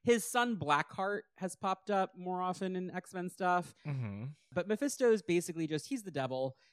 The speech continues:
Speaker 1: There are a couple characters who are the devil in the Marvel Universe. Marduk Kurios, the father of Hellstrom and Satana, is one of them. Mephisto is the other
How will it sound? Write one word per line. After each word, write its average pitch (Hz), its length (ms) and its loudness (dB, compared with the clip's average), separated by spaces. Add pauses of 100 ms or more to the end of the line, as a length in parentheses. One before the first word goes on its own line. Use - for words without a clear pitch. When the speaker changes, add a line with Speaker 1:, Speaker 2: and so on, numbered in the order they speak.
Speaker 1:
There 214 120 0
are 220 60 6
a 208 40 2
couple 208 300 0
characters 156 680 -4
who 160 100 -4
are 151 80 0
the 147 80 -2
devil 139 460 0
in 139 200 -4
the 143 60 -2
Marvel 135 240 -2
Universe. 135 420 -8
Marduk 139 280 -4
Kurios, 170 500 -2
the 143 80 -10
father 135 280 -2
of 123 60 -6
Hellstrom 127 280 -6
and 120 100 -6
Satana, 175 600 0
is 170 160 -4
one 170 140 -2
of 156 100 -4
them. 160 380 0 (420)
Mephisto 143 680 0
is 127 160 -6
the 131 120 -6
other 127 380 -2